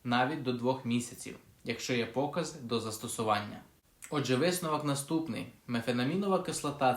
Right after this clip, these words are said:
це ефективний знеболювальний засіб, але приймати його слід з обережністю. Якщо у вас є проблеми з шлунково-кишковим трактом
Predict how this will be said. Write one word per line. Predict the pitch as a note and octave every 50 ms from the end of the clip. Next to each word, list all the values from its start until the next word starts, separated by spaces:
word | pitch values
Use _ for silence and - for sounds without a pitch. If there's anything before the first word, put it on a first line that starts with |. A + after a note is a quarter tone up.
| -
це | - B2+
ефективний | A#2+ - - - - - D3+ F3 F#3 F#3+ F3+ C#3+
знеболювальний | - C3 B2 A#2 A#2+ C3 C3+ C#3 C#3+ C3 B2+ B2 A#2+ A#2 A2
засіб, | G#2+ A2+ A2+ A2 A2 - - A#2+ A#2+ - - - - -
але | - B2 B2 B2 B2
приймати | B2 - B2 A#2 A2+ B2+ D3 E3 E3 F#3
його | F3 E3+ D#3+
слід | D#3+ - - A#2+ A#2 A2+ A#2+
з | B2
обережністю. | A#2 - A#2 A2+ A#2 A2+ A2 - A2+ G2+ - - - - - - - _ _ - - - - - _ -
Якщо | C3+ C3 B2+ - - F#3 G#3
у | G3
вас | F3+ F3 E3+ - -
є | D#3+ D#3+
проблеми | - C3 A#2 A#2 C3 D3+ D#3+ D#3+ C3+
з | - - B2
шлунково-кишковим | A#2 A2+ - D3 D#3+ F3 F3 F3 D#3+ C#3 - - D3+ D#3+ E3 - -
трактом | - A2+ A2+ G#2+ - - - -